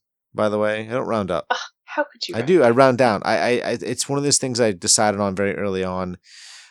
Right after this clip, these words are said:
Speaker 1: Uh, I, it sounds weird, but it kinda keeps the scores, I think, just a,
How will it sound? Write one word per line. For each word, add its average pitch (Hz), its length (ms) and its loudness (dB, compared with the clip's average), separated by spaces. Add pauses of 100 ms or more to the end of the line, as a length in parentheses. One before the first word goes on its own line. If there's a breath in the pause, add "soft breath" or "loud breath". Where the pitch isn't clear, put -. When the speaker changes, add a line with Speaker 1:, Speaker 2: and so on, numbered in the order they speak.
(120)
Speaker 1:
Uh, 104 420 2
I, - 120 -4 (260)
it 117 140 -8
sounds 135 300 2
weird, 120 240 0
but 117 80 2
it 107 80 -2
kinda 123 140 -4
keeps - 320 -6
the 104 80 -8
scores, 107 500 0
I 104 40 -8
think, 107 220 -8
just - 280 -8
a, 101 160 -10